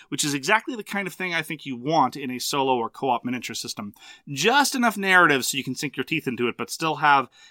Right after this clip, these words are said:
enough of a solid resolution mechanism. I would contrast this with Rangers of Shadowdeep, which I've had a great deal of fun with, even though our campaign has kind of stalled,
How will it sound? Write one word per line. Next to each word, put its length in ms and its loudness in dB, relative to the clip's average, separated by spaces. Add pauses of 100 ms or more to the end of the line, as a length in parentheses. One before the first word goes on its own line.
(120)
enough 280 0
of 120 -8
a 40 -10
solid 280 0
resolution 480 -4
mechanism. 360 -8
I 60 -8
would 140 -12
contrast 480 0
this 260 -4
with 320 -4 (240)
Rangers 340 2
of 60 -8
Shadowdeep, 500 0
which 200 -4
I've 80 -4
had 120 2
a 60 -4
great 500 -2
deal 180 0
of 60 -4
fun 280 4
with, 160 -4
even 160 -4
though 80 -2
our 100 -4
campaign 400 -8
has 140 -12
kind 180 -14
of 80 -14
stalled, 460 -2